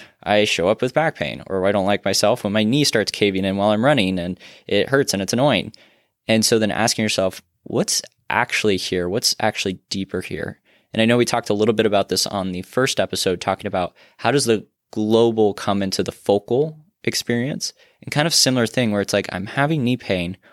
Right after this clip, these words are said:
What is going, actually going on here? Is there a deeper layer that I'm not acknowledging in regards to my need? And is that why it keeps showing up?" And so then we're getting back into curiosity and inquisition about this of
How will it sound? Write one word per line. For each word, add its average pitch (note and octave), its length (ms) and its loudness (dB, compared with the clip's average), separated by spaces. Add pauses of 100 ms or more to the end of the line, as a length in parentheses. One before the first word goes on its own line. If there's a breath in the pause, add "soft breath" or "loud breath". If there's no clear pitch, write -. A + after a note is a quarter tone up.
(580 soft breath)
What - 560 -2 (340)
is A#2 160 -6
going, A2+ 240 0
actually G2+ 380 0
going F2 240 -4
on E2 160 -4
here? - 340 -14 (580)
Is A2+ 260 2
there C#3+ 180 4
a A#2+ 60 4
deeper A2 440 0
layer G2 460 2
that F#2 160 2
I'm F2+ 180 -2
not F#2 220 0
acknowledging G2+ 960 -2 (120)
in G2 100 -4
regards F#2 440 0
to - 100 -4
my F2 120 -4
need? F#2 280 -2
And A2+ 100 -2
is F#2 80 -4
that F#2+ 180 0
why F#2 120 -4
it - 100 -6
keeps - 260 -8
showing E2 320 -2
up?" - 280 -10 (600 soft breath)
And A#2 140 2
so B2 160 4
then B2 160 2
we're C3+ 140 2
getting A#2+ 240 4
back G#2+ 260 2
into F#2+ 140 0
curiosity F#2+ 840 0
and F2+ 160 -6
inquisition G2+ 720 0
about F2+ 280 -2
this F2 240 0
of F2+ 180 -4